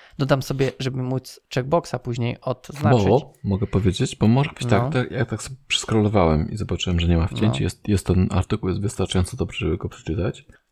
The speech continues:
Speaker 2: E, bo wystarczająco dobry jest na, na tej zasadzie, że być może tych bullet pointów jest więcej, natomiast jest wystarczająco dobry, bo spełnia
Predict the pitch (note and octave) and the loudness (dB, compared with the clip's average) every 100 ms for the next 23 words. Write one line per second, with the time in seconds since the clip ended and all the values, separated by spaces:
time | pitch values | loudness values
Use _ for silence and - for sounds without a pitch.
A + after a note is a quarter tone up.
0 | - E2+ E2 E2 - - F2+ G2 C3 - | -6 -2 0 -2 -4 -4 -4 -2 -2 -2
1 | B2 B2 A#2 A2+ A2 G#2+ - - G#2 - | 0 0 2 0 0 -2 -8 -8 -6 -4
2 | G2+ G2+ G2+ - A2 - A#2 A#2 - A2 | -4 -4 -6 -4 -6 -4 -6 -6 -2 -2
3 | A#2 - G#2 A2 A2 B2+ - A2 G#2 - | -2 -4 -6 -4 -2 -2 -2 0 0 0
4 | F#2+ G#2 B2 A#2+ - G#2 C#3+ C3 A2 G#2+ | -4 0 2 2 2 -2 -2 -4 -4 -4
5 | - - A2 - - A2+ G#2+ G#2 - G#2+ | -6 -12 -12 -8 -6 -4 -2 -4 -4 -4
6 | D3 C#3+ A2+ - A#2 | -4 -4 -4 -2 0